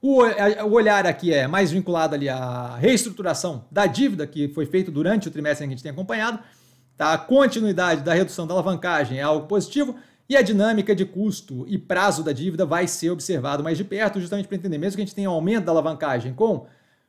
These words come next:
um distanciamento da, do, do, do, da amortização, seria algo bem consideravelmente positivo, tá? Estabilidade da entrega já será muito positiva, então se ela entregar mais ou menos casado com o que ela entregou no trimestre passado, já vai ser bem positivo,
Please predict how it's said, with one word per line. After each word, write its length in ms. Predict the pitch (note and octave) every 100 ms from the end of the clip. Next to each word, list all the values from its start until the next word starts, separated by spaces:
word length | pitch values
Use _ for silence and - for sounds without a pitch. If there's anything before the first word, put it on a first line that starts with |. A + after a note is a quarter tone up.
| _ -
um 920 | E3 D#3+ D#3+ D3+ D3 C#3+ C#3+ C3+ B2+
distanciamento 920 | B2 C#4+ - A#3+ - F#3+ E3+ E3+ D3 C#3+
da, 100 | C#3+
do, 320 | C#3 B2+ C#3+
do, 240 | B2+ C#3+
do, 1000 | B2 C3+ B2+ B2+ A#2+ A2+ A2+ A2 A#2 A#2+ -
da 100 | C#3+
amortização, 720 | G3+ F#3+ D#3+ D#3 D#3+ - C4 G#3
seria 380 | B3+ A3+ A3
algo 240 | G3+ G#3 E3
bem 180 | F3+ G3
consideravelmente 560 | F#3 - F3+ E3+ F3+
positivo, 480 | - F#3+ C3+ - A#2+
tá? 180 | A#2 A#2 _ _ _ _ _
Estabilidade 640 | - B3+ A#3 G#3+ G#3 G#3 D3+
da 80 | G3
entrega 640 | F3+ G3 F3 B2+ A2 - _ _ _ -
já 260 | A#2+ A#3 B3
será 560 | A3 F#3+ F3+ C3+ - D#3
muito 260 | G3 A#3
positiva, 300 | F3+ E3 C4
então 100 | F#3+
se 80 | F3+
ela 100 | A3
entregar 560 | G3+ G#3 E3 F#3+ D#3 C#3
mais 180 | G#3 G3
ou 60 |
menos 120 | G3+
casado 300 | - F3+ F#3
com 80 | F3
o 20 |
que 60 | E3
ela 100 | F3+
entregou 340 | E3 D3+ E3+ D3
no 80 |
trimestre 340 | D3 D#3+ D#3 -
passado, 260 | D#3+ D#3+
já 100 | D3
vai 120 | G3 D#3+
ser 140 | F#3
bem 100 | E3+
positivo, 420 | F3+ F3 - C4